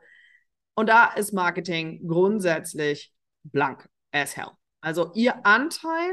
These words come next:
den sie leisten am Gesamtumsatz, den sie ja haben müssten, weil ansonsten hätten sie generell keine Daseinsberechtigung,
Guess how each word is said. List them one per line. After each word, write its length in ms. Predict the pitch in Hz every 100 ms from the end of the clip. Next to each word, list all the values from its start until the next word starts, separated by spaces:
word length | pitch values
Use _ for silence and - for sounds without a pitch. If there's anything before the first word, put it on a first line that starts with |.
| 403 392
den 240 | 220 220
sie 240 | 214 - _ _ _ -
leisten 840 | 190 185 180 226 302 - - 339 339
am 220 | 208 208
Gesamtumsatz, 960 | 190 170 175 196 208 240 220 254 294 -
den 320 | 196 214 214 208
sie 140 | 202
ja 220 | 185 175
haben 500 | 185 175 165 151 _ _ -
müssten, 560 | 165 196 240 - - 370 508 _ _ _ _ _ _
weil 220 | - 214 214
ansonsten 360 | 196 196 202 208
hätten 240 | 190 190
sie 160 | 180 170
generell 480 | 180 175 175 165
keine 260 | 143 160 156
Daseinsberechtigung, 1080 | 151 185 240 277 302 277 294 311 294 359